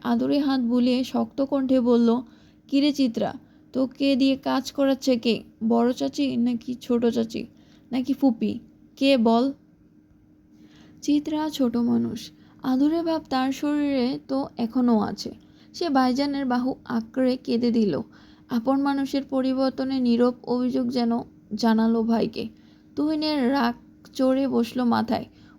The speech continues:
বোনকে এক হাত ধরে টেবিলে সব খাবারের প্লেট এক এক করে ছুঁড়ে মারল ফ্লোরে। চূর্ণ বিচূর্ণ হয়ে গেল স-, সেসব প্লেট।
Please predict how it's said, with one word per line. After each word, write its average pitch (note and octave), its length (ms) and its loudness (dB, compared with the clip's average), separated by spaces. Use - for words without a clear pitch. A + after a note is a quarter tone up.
বোনকে B3+ 460 0
এক B3+ 260 -4
হাত C4 220 -2
ধরে A#3+ 480 4
টেবিলে C4+ 400 -2
সব C4 180 -6
খাবারের A#3+ 640 2
প্লেট A#3 320 0
এক B3 240 -4
এক C4+ 200 -2
করে C4 320 2
ছুঁড়ে B3 300 0
মারল B3 300 0
ফ্লোরে। G#3 460 -2
চূর্ণ C4+ 380 -2
বিচূর্ণ C4+ 440 -2
হয়ে A#3+ 300 2
গেল A#3+ 360 2
স-, - 220 -16
সেসব A#3 380 0
প্লেট। - 280 -4